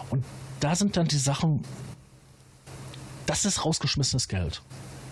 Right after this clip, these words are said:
Klar wird es Leute geben, die das nicht können, aber das sind dann auch Leute, die haben, da gibt's einen Grund. Entweder eine Depression oder eine andere psychische Erkrankung oder sind Alkohol-, oder als beherrscht Alkoholismus.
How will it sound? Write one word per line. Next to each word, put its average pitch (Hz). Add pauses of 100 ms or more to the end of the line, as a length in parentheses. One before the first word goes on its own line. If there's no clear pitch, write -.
(240)
Klar 185
wird 120
es 113
Leute 123
geben, 117
die 120
das 110
nicht -
können, 110
aber 110
das 117
sind 165
dann 135
auch 131
Leute, 131
die 143
haben, 147 (1160)
da 156
gibt's 135
einen 147
Grund. 127
Entweder 131 (1800)
eine 143
Depression 135
oder 156
eine 147
andere 156
psychische 147
Erkrankung 139
oder 151
sind 139
Alkohol-, 120 (200)
oder 139
als -
beherrscht 143
Alkoholismus. 143